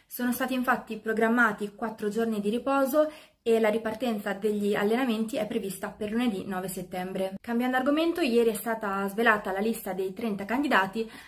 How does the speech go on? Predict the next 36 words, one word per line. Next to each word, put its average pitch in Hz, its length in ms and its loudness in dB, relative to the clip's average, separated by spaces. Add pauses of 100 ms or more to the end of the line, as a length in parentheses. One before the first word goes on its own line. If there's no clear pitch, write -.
al 226 180 -2
Pallone 233 340 2
d'Oro 202 320 2
duemilaventiquattro. 202 1200 0 (520)
Per 277 120 4
la 277 80 6
prima 285 260 2
volta 233 400 4
dal 233 240 2
duemilatré 277 500 0
nell'elenco 254 580 2
non 254 120 0
sono 214 260 -4
però 208 360 -2
presenti 196 640 0
né 254 120 2
Messi 214 440 0
né 208 100 0
Cristiano 196 460 -2
Ronaldo. 185 680 -2
Per 226 120 -4
il 226 80 0
premio 262 200 -2
individuale 233 600 4
più 214 160 -12
prestigioso 208 480 -4
al 208 100 0
mondo, 196 460 -2 (240)
che 220 140 2
verrà 208 300 4
assegnato 202 640 -2
il 196 80 -6
ventotto 202 440 -2
ottobre 202 460 -2
a 196 120 -4
Parigi, 240 520 0